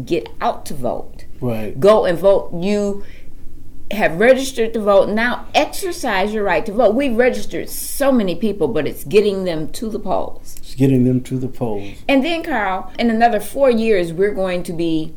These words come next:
Speaker 1: the census will be taking place again.
Speaker 2: Mm-hmm.
Speaker 1: Okay?
Speaker 2: Mm-hmm.
Speaker 1: And so we need to make sure that we are filling out those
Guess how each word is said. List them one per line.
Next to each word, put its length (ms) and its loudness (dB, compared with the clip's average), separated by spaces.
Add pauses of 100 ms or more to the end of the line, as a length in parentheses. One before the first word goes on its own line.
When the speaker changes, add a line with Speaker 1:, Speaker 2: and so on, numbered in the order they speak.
(100)
Speaker 1:
the 200 2
census 400 0
will 160 2
be 160 2
taking 360 0
place 280 -2
again. 600 -2
Speaker 2:
Mm-hmm. 600 0
Speaker 1:
Okay? 380 -2
Speaker 2:
Mm-hmm. 560 -2
Speaker 1:
And 180 2
so 280 6
we 340 0
need 300 -2
to 80 -4
make 240 0
sure 420 4
that 340 -2
we 380 0
are 500 -2 (680)
filling 400 0
out 260 -2
those 420 0